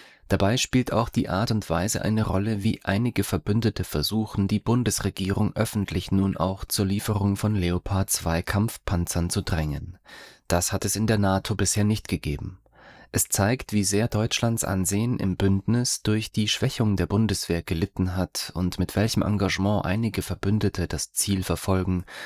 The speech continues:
Deutschland gegenüber Russland besonders zu exponieren. Zitat Ende. Deutschland verweigert sich aktuell noch der Erkenntnis, dass die deutschen Bündnispartner die Gunst der Stunde zu dessen Schwächung nutzen.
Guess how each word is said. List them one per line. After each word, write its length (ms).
Deutschland 640
gegenüber 440
Russland 600
besonders 540
zu 120
exponieren. 1000
Zitat 400
Ende. 320
Deutschland 500
verweigert 500
sich 220
aktuell 520
noch 180
der 140
Erkenntnis, 600
dass 160
die 140
deutschen 420
Bündnispartner 920
die 180
Gunst 360
der 80
Stunde 440
zu 100
dessen 300
Schwächung 480
nutzen. 460